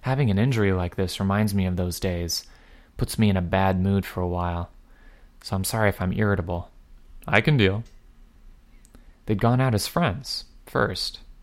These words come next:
because they both had similar backgrounds, and segued into a casual relationship.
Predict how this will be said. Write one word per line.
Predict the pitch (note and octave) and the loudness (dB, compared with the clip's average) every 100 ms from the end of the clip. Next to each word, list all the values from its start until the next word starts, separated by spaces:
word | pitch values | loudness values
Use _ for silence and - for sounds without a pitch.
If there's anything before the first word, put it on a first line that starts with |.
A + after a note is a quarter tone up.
| - - - | -20 -20 -14
because | A2+ B2 | -2 0
they | G#2+ | 0
both | A2+ C3+ - | 2 0 2
had | A2 | -2
similar | - C3+ A#2+ G#2 | 0 0 2 2
backgrounds, | F#2+ A#2+ B2 - D2+ - - - - - - - - | 0 -2 -2 -8 -10 -12 -18 -20 -20 -20 -20 -20 -6
and | G#2 G2+ | -2 0
segued | - B2+ A#2+ G#2 G2 | 2 4 4 4 4
into | G2 F#2+ G2+ | 2 0 -2
a | F#2 | -2
casual | - A#2 G#2+ G2 | -2 -2 0 0
relationship. | F2+ F2 F2 E2+ F2+ - E2+ | 0 0 -2 -6 -10 -12 -14